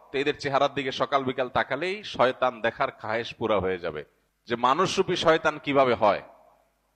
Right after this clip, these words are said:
মানুষ কতটা ভণ্ড হয়, কতটা ইতর শ্রেণীর হয়, কতটা মানুষ বিচারী হয়, মোনাফিক হয়, এটা এদেরকে না দেখলে বোঝার কোনো উপায় থাকবে না। তারা দেশের প্রেম আর দেশের মায়া এমনভাবে জিগির করবে,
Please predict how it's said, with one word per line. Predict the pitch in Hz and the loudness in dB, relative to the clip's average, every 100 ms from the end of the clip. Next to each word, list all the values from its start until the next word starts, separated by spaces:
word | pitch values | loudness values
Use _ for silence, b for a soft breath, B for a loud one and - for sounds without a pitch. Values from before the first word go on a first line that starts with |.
| 113 | 0
মানুষ | 147 170 - | 2 2 0
কতটা | 156 165 160 | 0 2 2
ভণ্ড | - 147 196 | 6 4 8
হয়, | 185 143 131 95 - - | 8 8 6 4 -4 -6
কতটা | 135 139 156 - | -2 2 2 0
ইতর | 170 - 196 | 0 6 6
শ্রেণীর | 180 196 170 139 | 6 0 0 4
হয়, | 127 98 - - | 4 4 -2 0
কতটা | 143 165 185 180 208 - - _ _ _ - | 2 4 4 4 2 -6 -20 _ _ _ -4
মানুষ | 117 143 185 165 - - - _ | 2 4 2 -2 -6 -12 -18 _
বিচারী | - 170 - 220 226 | -6 -2 6 6 6
হয়, | 175 165 | 6 6
মোনাফিক | 135 165 220 220 190 - | 6 6 8 6 4 4
হয়, | 151 113 - - _ - | 4 4 0 -20 _ -10
এটা | 131 | -2
এদেরকে | 151 156 175 185 | 0 0 -2 -2
না | 160 | -2
দেখলে | 151 151 151 | -2 -2 -2
বোঝার | 127 135 | 0 0
কোনো | 123 123 | 0 -4
উপায় | 110 101 | -2 -2
থাকবে | 95 90 - | -4 -8 -10
না। | 69 _ _ _ _ _ _ _ _ _ | -18 _ _ _ _ _ _ _ _ _
তারা | 135 160 | 4 6
দেশের | 143 147 165 156 | 4 0 0 -2
প্রেম | 139 151 156 | 0 0 2
আর | 143 127 | 0 0
দেশের | 131 156 | -2 -2
মায়া | 143 127 131 123 85 - - | -2 0 2 2 0 -8 -4
এমনভাবে | 123 165 175 180 | -2 0 2 2
জিগির | 160 147 143 135 | 2 0 -2 0
করবে, | 139 135 123 | 2 2 2